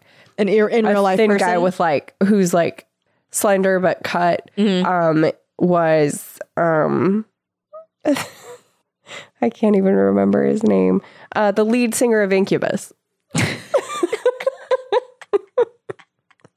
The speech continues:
Speaker 1: Hold on. No, I need to look.
Speaker 2: Brandon something?
Speaker 1: Yeah, I think it's Brandon something. People are gonna be screaming.
Speaker 2: <laughs>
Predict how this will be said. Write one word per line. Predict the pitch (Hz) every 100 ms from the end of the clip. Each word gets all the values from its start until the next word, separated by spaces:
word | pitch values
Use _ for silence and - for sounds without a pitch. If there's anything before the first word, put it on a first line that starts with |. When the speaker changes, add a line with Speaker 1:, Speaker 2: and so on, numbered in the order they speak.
| _ - _ -
Speaker 1:
Hold | - 587 - - - - - 262 -
on. | - - - - - 427 - - 508 719 349 -
No, | 302 240
I | 220
need | 202
to | 185
look. | 185 175
Speaker 2:
Brandon | 127 180 277 339 370
something? | - 349 359 370 392 381 381 _ -
Speaker 1:
Yeah, | 233 185
I | 160 220
think | 240
it's | -
Brandon | 175 160
something. | 170 160 160 127 160 - _ _ _ _
People | - 180
are |
gonna | 175 170
be |
screaming. | 175 - 214 214 214 208 220
Speaker 2:
<laughs> | 220